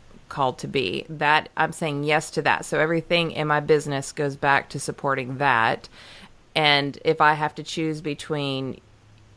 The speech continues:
what you want and what is right for my family, by way of my business, I'm choosing my family every time.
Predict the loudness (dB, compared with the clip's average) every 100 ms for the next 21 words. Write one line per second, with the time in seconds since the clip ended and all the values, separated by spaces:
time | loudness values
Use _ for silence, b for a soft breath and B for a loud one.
0 | -10 0 0 0 0 2 4 4 4 0
1 | -4 -12 -4 -2 0 0 0 -2 2 2
2 | 2 -2 -2 -2 -2 -2 0 -2 -2 -6
3 | -10 b b -2 4 4 6 2 2 -2
4 | 0 2 2 0 -4 -2 -4 -2 -2 0
5 | 0 0 0 0 0 -2 0 0 0 -4